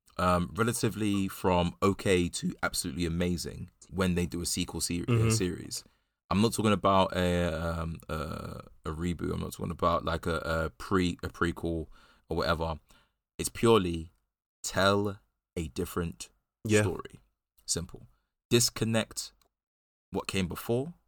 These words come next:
Speaker 1: from what is actually currently happening now. It's worked with Avatar, The Last Airbender,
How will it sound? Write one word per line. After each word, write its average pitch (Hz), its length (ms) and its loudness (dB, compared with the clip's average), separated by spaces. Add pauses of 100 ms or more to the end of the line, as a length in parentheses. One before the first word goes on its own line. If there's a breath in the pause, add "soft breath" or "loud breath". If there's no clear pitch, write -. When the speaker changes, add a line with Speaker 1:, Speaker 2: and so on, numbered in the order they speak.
(300)
Speaker 1:
from 92 240 -2
what 92 180 0
is 85 120 -4
actually 90 300 -4
currently 82 280 -4
happening 85 260 -4
now. 64 140 -6
It's 85 140 -8
worked 92 220 0
with 82 160 -8
Avatar, 101 400 4
The 92 80 2
Last 87 220 0
Airbender, 90 560 0